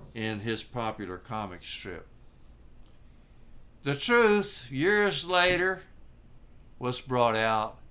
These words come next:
by giant demonstrations and the underground press, and eventually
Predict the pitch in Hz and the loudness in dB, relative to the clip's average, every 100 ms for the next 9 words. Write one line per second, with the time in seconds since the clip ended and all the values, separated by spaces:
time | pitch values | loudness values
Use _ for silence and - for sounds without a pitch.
0 | - - - - - 104 104 131 143 170 | -20 -20 -20 -10 -2 -2 -2 0 2 2
1 | 175 165 139 131 131 123 - 117 113 - | 2 -2 -4 -4 -4 -6 -4 -4 -4 -6
2 | 110 104 - - - - - - 147 147 | -10 -10 -12 -14 -20 -20 -20 -6 -2 0
3 | 151 151 165 175 147 143 147 - 113 98 | 0 0 0 -2 0 0 -2 -4 -2 -2
4 | 98 - - - - - - - - - | -4 -8 -10 -16 -20 -20 -20 -20 -20 -20
5 | - - - 151 180 160 180 147 135 117 | -20 -20 -8 -4 -2 -2 -2 -2 -4 -2
6 | 117 113 | -2 -4